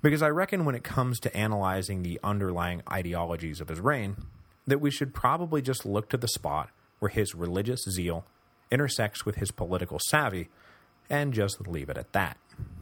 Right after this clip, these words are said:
Which, of course, brings us to one of the most important pieces of that underlying ideology. Namely, that in the lead up to his war with Maxentius,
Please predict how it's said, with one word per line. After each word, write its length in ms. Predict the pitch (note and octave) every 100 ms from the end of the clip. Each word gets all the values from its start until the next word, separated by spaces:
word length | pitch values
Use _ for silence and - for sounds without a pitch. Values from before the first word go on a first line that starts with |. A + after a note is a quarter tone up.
| - - - - - - - - - - - - - - - - - _ _ _ - _ _ - - _ _ - - -
Which, 220 | F3 -
of 120 | G3+
course, 420 | - A2 G#2+ G2+ -
brings 380 | A#2 C3+ D#3+ D3
us 240 | C#3 C3
to 200 | - B2
one 220 | A2 G#2+ G#2+
of 100 | G#2+
the 100 | G#2
most 280 | G#2 G#2
important 560 | A2 G#2 - C3+ C3+ A2+
pieces 480 | - F2+ - E2 G2+ -
of 200 | G2 G#2
that 280 | G2 F2 -
underlying 540 | F2 F2 D#2+ D#2+ D#2+
ideology. 720 | D2+ D#2 E2 G2 F#2 D#2+ B1+ - - - - - _ - _ _ _ _ -
Namely, 380 | B2+ G#2 F#2 - - - - -
that 120 | A2
in 120 | C3+
the 80 | F#3
lead 200 | D#3+ B2
up 160 | A#2+ A#2+
to 120 | A#2
his 140 | A2 G2+
war 200 | F#2 F#2
with 140 | F#2+
Maxentius, 640 | F#2+ G2 D#2+ C#2+ - -